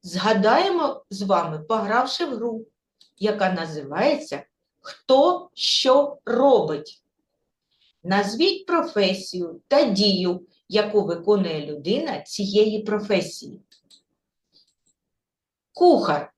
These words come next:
що робить? Варить, ріже, смажить. Лікар що робить? Слухає,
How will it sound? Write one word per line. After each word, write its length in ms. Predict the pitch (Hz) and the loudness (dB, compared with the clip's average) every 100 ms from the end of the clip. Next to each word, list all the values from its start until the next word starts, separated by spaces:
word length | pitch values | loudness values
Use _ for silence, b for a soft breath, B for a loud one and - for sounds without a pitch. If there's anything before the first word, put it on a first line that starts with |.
| _ | _
що 380 | - - - 370 | -10 -4 2 4
робить? 580 | 277 208 160 - - _ _ _ _ _ _ _ _ _ _ _ _ _ _ _ - | 6 6 4 -2 -8 _ _ _ _ _ _ _ _ _ _ _ _ _ _ _ -10
Варить, 960 | 208 220 196 170 170 196 214 - - _ _ _ _ _ _ _ _ _ - | 0 4 6 6 4 0 -2 -12 -20 _ _ _ _ _ _ _ _ _ -4
ріже, 840 | 220 247 220 202 190 233 262 - _ _ _ _ _ _ _ _ _ _ _ | 0 2 2 2 2 2 0 -2 _ _ _ _ _ _ _ _ _ _ _
смажить. 960 | - - 277 294 247 - 147 - - _ _ _ _ _ _ _ _ _ _ _ _ _ _ _ _ _ _ _ _ _ _ _ _ _ _ _ _ _ 240 | -20 -10 -4 0 2 0 -6 -14 -20 _ _ _ _ _ _ _ _ _ _ _ _ _ _ _ _ _ _ _ _ _ _ _ _ _ _ _ _ _ -4
Лікар 440 | 294 - 185 - | -2 0 -2 -2
що 260 | - 320 311 | -2 2 4
робить? 460 | 226 175 156 - _ _ _ _ _ _ _ _ | 4 0 -6 -12 _ _ _ _ _ _ _ _
Слухає, 1120 | - - 233 233 233 185 - 226 240 294 - | -20 -8 -4 -2 -2 0 0 0 0 -4 -6